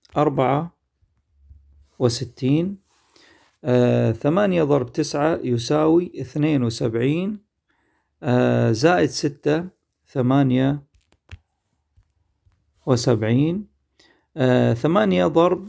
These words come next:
آه، ستة يساوي ثمانية وأربعين.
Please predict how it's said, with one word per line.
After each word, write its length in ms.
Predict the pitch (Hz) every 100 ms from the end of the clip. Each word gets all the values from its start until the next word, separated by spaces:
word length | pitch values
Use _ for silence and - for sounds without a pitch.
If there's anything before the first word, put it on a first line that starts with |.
| -
آه، 880 | 143 127 123 117 113 117 113 117 117
ستة 600 | 117 160 151 - 151 160 - - _ _ _ -
يساوي 680 | 123 120 151 147 147 165 143
ثمانية 520 | 131 127 143 127 117
وأربعين. 1000 | 110 - - 123 120 110 131 160 190